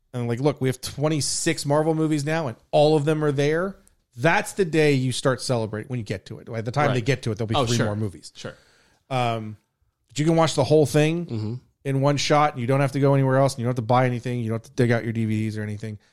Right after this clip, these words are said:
Speaker 1: That's the day to really go like, "Well, here it is." Uh, Star Wars was that way. It
Speaker 2: Yeah.
Speaker 1: was a big deal about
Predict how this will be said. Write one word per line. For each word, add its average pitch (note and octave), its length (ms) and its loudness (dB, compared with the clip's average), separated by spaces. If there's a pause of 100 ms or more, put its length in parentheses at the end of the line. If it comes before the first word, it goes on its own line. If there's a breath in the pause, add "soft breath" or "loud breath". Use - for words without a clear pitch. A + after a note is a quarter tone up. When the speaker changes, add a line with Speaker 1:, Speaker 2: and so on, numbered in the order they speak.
(200)
Speaker 1:
That's F3 240 0
the F3+ 80 0
day D3+ 160 2
to C3+ 80 2
really C3 260 2
go A#2+ 140 0
like, A#2+ 200 -4
"Well, E4+ 920 -2
here G3 200 2
it F#3 60 2
is." F#3 220 -2 (420 soft breath)
Uh, G3+ 180 0 (600)
Star G3 300 4
Wars A#2+ 160 0
was G#2 100 -8
that F#2+ 180 -12
way. F#2 120 -18
It A#2 160 -10
Speaker 2:
Yeah. B2 140 2
Speaker 1:
was - 40 -6
a G#2+ 40 -8
big C3 180 -2
deal C3 240 0
about A2+ 360 -4